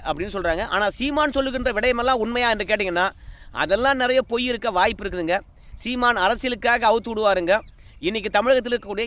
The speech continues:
எந்த அரசியல் கட்சி தலைவர்கள் தான் உண்மையை பத்தி பேசுறாங்கன்னு சொல்லுங்க பார்க்கலாம், யார் நேர்மையா இருக்காங்கன்னு சொல்லுங்க பார்க்கலாம், யார் ஊழல் பண்ணல சொல்லுங்க பார்க்கலாம். அவங்கள பற்றியெல்லாம் இந்த சங்ககிரி ராஜ்குமாருக்கு கவலை கிடையாது. ஆனா சீமானை மட்டும் ஏன் இந்த அளவுக்கு விமர்சிக்கிறார் என்று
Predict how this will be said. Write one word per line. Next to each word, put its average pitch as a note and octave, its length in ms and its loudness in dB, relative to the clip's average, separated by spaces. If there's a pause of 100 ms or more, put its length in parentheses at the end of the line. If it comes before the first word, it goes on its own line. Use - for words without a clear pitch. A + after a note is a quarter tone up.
எந்த A#3 180 -2
அரசியல் A3+ 240 2
கட்சி A3 160 -2
தலைவர்கள் G#3 420 -2
தான் A#3 140 2
உண்மையை A#3+ 260 -2
பத்தி G#3+ 300 -10
பேசுறாங்கன்னு G#3 380 -4
சொல்லுங்க G#3 220 -4
பார்க்கலாம், F#3+ 360 0
யார் G#3+ 300 2
நேர்மையா B3 320 2
இருக்காங்கன்னு G#3+ 300 -4
சொல்லுங்க G#3+ 200 -6
பார்க்கலாம், F#3+ 340 -2
யார் G#3+ 220 4
ஊழல் A#3+ 340 2
பண்ணல G#3+ 260 2 (100)
சொல்லுங்க A3+ 220 -4
பார்க்கலாம். G3+ 440 0 (440)
அவங்கள G#3 280 0
பற்றியெல்லாம் A#3+ 640 0
இந்த A3 220 -2
சங்ககிரி A#3+ 360 -2
ராஜ்குமாருக்கு G#3+ 600 0
கவலை G#3+ 260 0
கிடையாது. G3 340 0 (120)
ஆனா F3 200 0 (120)
சீமானை C4 420 0
மட்டும் A#3 320 -4
ஏன் A#3 120 0
இந்த G3+ 120 0
அளவுக்கு G#3+ 260 -2 (340)
விமர்சிக்கிறார் A3+ 500 0
என்று G3+ 120 -4